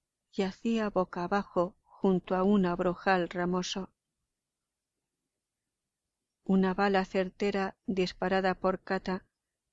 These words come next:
lo había derribado de los lomos en mitad del asalto, produciendo el tiro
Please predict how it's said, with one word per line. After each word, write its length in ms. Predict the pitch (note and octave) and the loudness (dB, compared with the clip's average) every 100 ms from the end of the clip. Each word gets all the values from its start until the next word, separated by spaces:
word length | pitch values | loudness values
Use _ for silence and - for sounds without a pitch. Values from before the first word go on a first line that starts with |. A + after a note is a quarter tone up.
| _ _ | _ _
lo 160 | F#3+ | 2
había 320 | F3 F3+ F#3+ F#3 | 4 4 2 4
derribado 600 | F#3 F#3+ F#3+ F#3 F#3 F3+ | 2 0 0 0 0 2
de 100 | F3+ | 2
los 220 | F3+ F#3 | 0 0
lomos 480 | F#3 F3+ F#3 F#3 - | 2 2 0 -6 -6
en 180 | F#3+ F3+ | 0 2
mitad 280 | F3 F#3 F3+ | 2 0 0
del 140 | F3 | 0
asalto, 520 | F3 F#3+ F3+ - F#3+ - _ _ _ _ _ _ _ _ _ _ _ _ | 0 -4 -4 -6 -8 -8 _ _ _ _ _ _ _ _ _ _ _ _
produciendo 680 | - F#3+ F#3 F#3 A#3 A3+ F3+ | -2 -2 -2 -2 2 2 2
el 160 | E3+ - | -2 -2
tiro 420 | G#3 G3 E3+ | -2 -2 -2